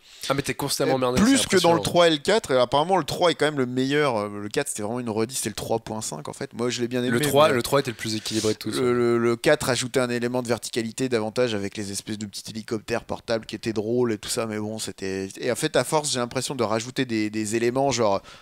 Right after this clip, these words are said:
Speaker 2: Ah ben maintenant vous avez des avions, et puis vous pouvez faire de la pêche. » En fait il y a tellement de choses que au bout d'un moment, pff, tu sais pas si t'as envie de tout faire, tu fais rarement tout, de toute façon. Et je sais pas si ça déséquilibre
Speaker 1: Bah,
Speaker 2: un peu,
Speaker 1: après,
Speaker 2: pas
Speaker 1: c'est
Speaker 2: tout le
Speaker 1: aussi
Speaker 2: bordel.
Speaker 1: un,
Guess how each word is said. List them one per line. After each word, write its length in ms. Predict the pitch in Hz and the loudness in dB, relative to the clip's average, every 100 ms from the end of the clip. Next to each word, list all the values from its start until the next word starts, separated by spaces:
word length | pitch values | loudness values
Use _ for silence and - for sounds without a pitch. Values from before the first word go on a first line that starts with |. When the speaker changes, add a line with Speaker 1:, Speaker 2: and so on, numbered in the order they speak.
| - | 0
Speaker 2:
Ah 80 | 185 | 4
ben 140 | 156 135 | 4 2
maintenant 260 | 123 123 | 0 -2
vous 160 | 117 107 | -2 -2
avez 160 | 101 | -2
des 240 | 101 104 113 | -2 -2 0
avions, 600 | 139 139 160 151 147 139 | 0 0 -2 -2 -2 -2
et 60 | |
puis 260 | 107 - 113 | -2 -6 -8
vous 40 | |
pouvez 180 | 104 120 | -4 -4
faire 160 | 107 104 | -2 -2
de 60 | |
la 80 | 107 | -2
pêche. » 300 | 113 139 - - - | 0 -2 -2 -8 -6
En 40 | |
fait 60 | 151 | 0
il 60 | |
y 20 | |
a 40 | 160 | 2
tellement 260 | 165 160 | 2 2
de 40 | 170 | 2
choses 240 | 202 196 | 2 0
que 80 | - | 0
au 100 | 123 | -2
bout 160 | 123 131 | -2 -2
d'un 120 | 135 | 0
moment, 220 | 143 156 | 0 -2
pff, 180 | - - - - - - - | -4 -10 -14 -20 -20 -16 -6
tu 120 | - | -2
sais 120 | 139 | 0
pas 160 | 131 156 | 4 4
si 140 | 147 | 2
t'as 120 | 117 123 | 0 0
envie 200 | 120 113 | 0 -4
de 60 | |
tout 120 | - | -6
faire, 240 | 127 170 165 | 0 0 0
tu 120 | - | -2
fais 160 | 131 127 | -2 -2
rarement 420 | 110 113 120 131 | -2 -2 -4 -4
tout, 300 | - 190 214 _ _ | -2 -2 -2 _ _
de 60 | 117 | -12
toute 100 | 110 | -8
façon. 440 | 113 110 - 165 196 _ - - | -6 -4 -4 -6 -12 _ -20 -8
Et 340 | - 120 117 117 | 0 2 2 0
je 40 | |
sais 60 | 123 | 2
pas 120 | 160 | 2
si 140 | - | 2
ça 140 | - 117 | 0 0
déséquilibre 480 | 123 123 139 135 | -2 -4 -2 0
Speaker 1:
Bah, 60 | 120 | 2
Speaker 2:
un 40 | |
peu, 80 | 123 | 2
Speaker 1:
après, 200 | 123 170 | 2 2
Speaker 2:
pas 40 | 160 | 2
Speaker 1:
c'est 140 | - | 2
Speaker 2:
tout 60 | 113 | 2
le 40 | |
Speaker 1:
aussi 100 | 110 | 4
Speaker 2:
bordel. 420 | 143 120 107 | 4 2 2
Speaker 1:
un, 20 | 104 | 0